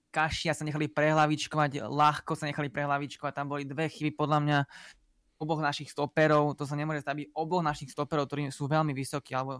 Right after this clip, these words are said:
vyšší hráči, ich prehlavičkujú a padne z toho gól. Trnovský to zas tiež mohol mať, dajme to, povedzme,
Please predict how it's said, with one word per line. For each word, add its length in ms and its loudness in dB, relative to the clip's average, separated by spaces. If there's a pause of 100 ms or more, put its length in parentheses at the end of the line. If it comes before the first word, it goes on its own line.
vyšší 560 -6
hráči, 560 2 (240)
ich 160 -12
prehlavičkujú 1040 -2 (560)
a 420 0 (140)
padne 240 4
z 80 -8
toho 160 2
gól. 240 -2
Trnovský 320 -2
to 80 -2
zas 240 4
tiež 240 0
mohol 240 4
mať, 240 4
dajme 240 0
to, 80 -20
povedzme, 400 0